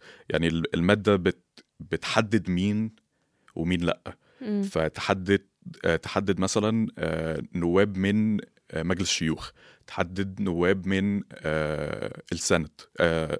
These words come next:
Speaker 1: آسف، الكونجرس.
Speaker 2: مم.
Speaker 1: بس في جزء، هل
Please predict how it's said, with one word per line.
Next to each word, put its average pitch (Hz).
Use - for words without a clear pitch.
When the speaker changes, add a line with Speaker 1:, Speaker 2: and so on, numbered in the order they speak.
Speaker 1:
آسف، -
الكونجرس. 78
Speaker 2:
مم. 233
Speaker 1:
بس 92
في 87
جزء، 110
هل 95